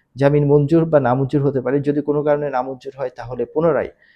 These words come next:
সেটি নথি আবার শিশু ট্রাইব্যুনাল থেকে নিম্ন আদালতে প্রেরণ করতে হয়। নিম্ন আদালত, চৌকি আদালত যদি দূরে হয়, অর্থাৎ আমাদের কক্সবাজারের জন্য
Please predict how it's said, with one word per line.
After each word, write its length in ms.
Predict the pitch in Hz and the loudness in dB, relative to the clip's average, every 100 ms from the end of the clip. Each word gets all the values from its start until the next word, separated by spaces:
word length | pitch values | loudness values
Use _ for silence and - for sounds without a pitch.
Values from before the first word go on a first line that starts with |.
| _ _ _ _ _ _ _ _ _ _ _ - | _ _ _ _ _ _ _ _ _ _ _ -8
সেটি 440 | - 151 143 143 | -4 0 0 0
নথি 360 | 135 123 147 139 | -2 -2 2 2
আবার 500 | 120 120 113 - - _ _ | 4 6 4 0 -12 _ _
শিশু 340 | - 135 135 | -8 -6 -6
ট্রাইব্যুনাল 540 | 131 131 143 156 165 151 | 0 4 4 4 0 0
থেকে 420 | 147 139 127 123 - _ _ _ _ _ _ _ _ _ _ - _ _ _ _ _ - | 0 -2 -4 -4 -8 _ _ _ _ _ _ _ _ _ _ -20 _ _ _ _ _ 0
নিম্ন 260 | 156 156 151 | 2 4 4
আদালতে 380 | 131 135 131 | 4 2 0
প্রেরণ 280 | 135 131 127 | 0 -2 -2
করতে 260 | 127 117 120 | -4 -2 -2
হয়। 200 | 120 127 | 0 2
নিম্ন 220 | 147 143 | 2 2
আদালত, 320 | 135 135 131 | 2 0 0
চৌকি 280 | - 147 139 | -2 -2 -2
আদালত 320 | 123 123 123 | -2 -2 -4
যদি 160 | 135 123 | -6 -4
দূরে 220 | 143 151 | 0 0
হয়, 220 | 123 101 - | 0 -2 -6
অর্থাৎ 240 | 123 147 | -4 -2
আমাদের 260 | 135 139 139 | -2 -2 -2
কক্সবাজারের 580 | 135 131 - 143 147 143 | -2 -4 -4 -2 -2 -2
জন্য 320 | 147 135 131 | -4 -4 -4